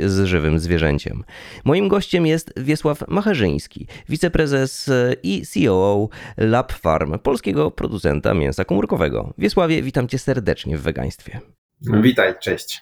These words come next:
Speaker 1: Powiedz na sam początek, z jak dużą rewolucją mamy tu do czynienia, bo coś się z-, zmienia w tej naszej rzeczywistości.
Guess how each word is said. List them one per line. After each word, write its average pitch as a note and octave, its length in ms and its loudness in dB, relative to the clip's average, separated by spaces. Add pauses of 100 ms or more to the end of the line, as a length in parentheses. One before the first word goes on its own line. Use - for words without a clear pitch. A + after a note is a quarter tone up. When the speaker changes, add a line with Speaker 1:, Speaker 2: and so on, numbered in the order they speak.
(120)
Speaker 1:
Powiedz C#4+ 480 -2 (160)
na D#3+ 180 2
sam D#3+ 220 0
początek, C3 420 0
z G#3+ 60 -2
jak D4 200 0
dużą A#2+ 340 2
rewolucją G2 480 2
mamy E2+ 260 4
tu F#2 100 -4
do D2+ 100 -2
czynienia, C#2+ 520 -4 (200)
bo D3+ 160 0 (180)
coś G#3+ 200 0
się D#3 460 0
z-, A3 400 -14
zmienia D#2+ 360 2
w - 80 -10
tej F#2 100 0
naszej E2+ 240 0
rzeczywistości. - 720 -8